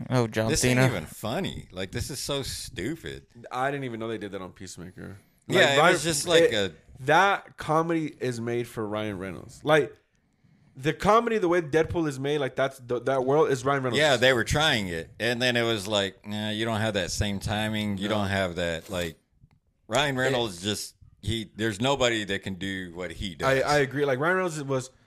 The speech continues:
Speaker 3: the perfect casting for Deadpool.
Speaker 2: Mm-hmm.
Speaker 3: He is Deadpool. So, uh, they try to do, and, and, and, and M C U, like, uh, Robert Downey Junior, like, Iron Man has his own style as well,
Speaker 2: Yeah.
Speaker 3: his own humor. Like,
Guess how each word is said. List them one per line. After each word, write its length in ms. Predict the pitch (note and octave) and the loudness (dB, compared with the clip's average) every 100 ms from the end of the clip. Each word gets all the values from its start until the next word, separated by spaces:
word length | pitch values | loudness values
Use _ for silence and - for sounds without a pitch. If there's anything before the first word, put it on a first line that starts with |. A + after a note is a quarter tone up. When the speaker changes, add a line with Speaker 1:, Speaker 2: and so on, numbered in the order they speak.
| _ _ _ _ _ _ _ - | _ _ _ _ _ _ _ -10
Speaker 3:
the 240 | B2 D#3 | -6 -4
perfect 720 | - - D3 D3 G#2 - _ | 0 4 4 2 -8 -10 _
casting 460 | A#2 A2 G#2+ G2 F2+ | -4 -4 -4 -10 -12
for 160 | - | -12
Deadpool. 400 | F#2 F2 _ D2+ - | -10 -10 _ -20 -12
Speaker 2:
Mm-hmm. 100 | G2 | -8
Speaker 3:
He 200 | G2 G#3 | -2 6
is 220 | G3 D#3 | 6 6
Deadpool. 460 | A#2 A#2 - - - _ - - - | 0 -4 -4 -14 -20 _ -20 -20 -2
So, 380 | E3+ D#3 C#3 - - _ _ _ - | 4 6 4 -4 -20 _ _ _ -4
uh, 100 | D3 | 2
they 120 | E3 | 4
try 180 | F#3 A3+ | 8 6
to 80 | |
do, 100 | E3+ E3+ | 6 0
and, 380 | G3 D#3 C3+ | -2 -2 -2
and, 180 | C#3 D3 | -2 -6
and, 180 | - C3 | -6 -6
and 120 | B2 D3 | -2 -4
M 100 | D#3 | -4
C 140 | - | -6
U, 160 | C#3+ C3+ | -6 -4
like, 240 | A#2 G#2+ - - _ _ A#2+ | -4 -4 -6 -16 _ _ -8
uh, 260 | B2 A2+ | -6 -4
Robert 200 | A2 C3 C3 | -4 -4 -2
Downey 180 | A#2+ G#2+ | -2 -4
Junior, 260 | A2+ G2+ | -4 -6
like, 180 | F#2 F2+ | -6 -6
Iron 220 | G#2+ A#2 A2 | -4 -4 -2
Man 120 | G2+ | -4
has 160 | G#2+ | -4
his 140 | G#2 G2+ | -6 -8
own 260 | - G2+ F#2+ | -8 -8 -8
style 320 | - G2 F#2+ | -6 -4 -4
as 120 | F2+ | -4
well, 100 | F2+ | -4
Speaker 2:
Yeah. 140 | E2+ | -4
Speaker 3:
his 140 | F2+ G2 | -4 -4
own 220 | A2+ B2+ | -2 -2
humor. 320 | A#2+ C3 A#2+ | -4 -8 -6
Like, 200 | A2+ A2 | -6 -8